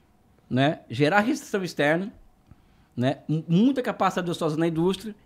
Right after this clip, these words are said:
e alta inflacionária, né? Então, até chegar um ponto em que a solução passa a ser o quê? Abertura comercial, é, austeridade, et cetera. Ou seja, a solução que eu dou foi o quê?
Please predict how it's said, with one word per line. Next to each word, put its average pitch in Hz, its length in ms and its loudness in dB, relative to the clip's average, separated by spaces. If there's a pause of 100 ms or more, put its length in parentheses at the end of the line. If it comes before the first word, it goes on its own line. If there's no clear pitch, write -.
e 254 120 2
alta 180 240 4
inflacionária, 165 580 0 (1120)
né? 131 240 2 (640)
Então, 139 500 4 (180)
até 139 320 -2
chegar 185 220 -4
um 175 140 -4
ponto 185 400 -2
em 196 40 -6
que 202 120 -4
a 196 60 0
solução 196 380 0
passa 180 260 0
a - 20 -2
ser 202 100 2
o 196 80 4
quê? 139 160 2
Abertura 147 400 4
comercial, 156 1040 6 (500)
é, 117 640 2
austeridade, 160 640 6
et 175 60 -2
cetera. 160 320 4
Ou 135 60 -4
seja, 135 280 -4
a 143 120 -2
solução 185 360 -4
que 220 120 -4
eu 190 80 2
dou 190 240 2
foi 208 180 4
o 214 80 2
quê? 135 260 -4